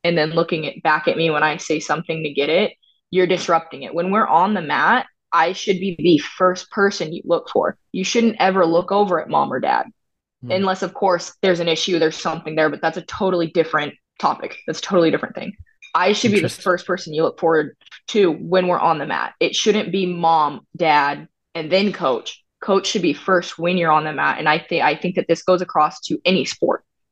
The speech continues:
Speaker 1: The coach should be the first person when you're on the mat that you look for. And the problem you run into is when parents get overly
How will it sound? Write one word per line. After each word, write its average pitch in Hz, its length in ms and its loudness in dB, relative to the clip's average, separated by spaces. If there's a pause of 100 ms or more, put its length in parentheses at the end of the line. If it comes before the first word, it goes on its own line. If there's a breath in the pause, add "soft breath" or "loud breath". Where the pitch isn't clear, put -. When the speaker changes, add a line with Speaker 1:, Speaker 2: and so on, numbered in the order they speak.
Speaker 1:
The 185 100 2
coach 208 300 0
should 170 180 -4
be 190 80 0
the 170 100 0
first - 260 0
person 160 340 -2
when 185 120 -2
you're 214 140 4
on 180 100 2
the 160 60 -6
mat 160 260 -2 (200)
that 175 200 2
you 170 120 0
look 165 260 2 (140)
for. 143 380 2 (360)
And 175 200 0
the 151 160 0
problem 196 420 0
you 170 120 -2
run 156 180 -2
into 165 640 2
is 165 600 2
when 170 220 2
parents 175 520 2
get 156 420 2 (240 soft breath)
overly 180 1080 2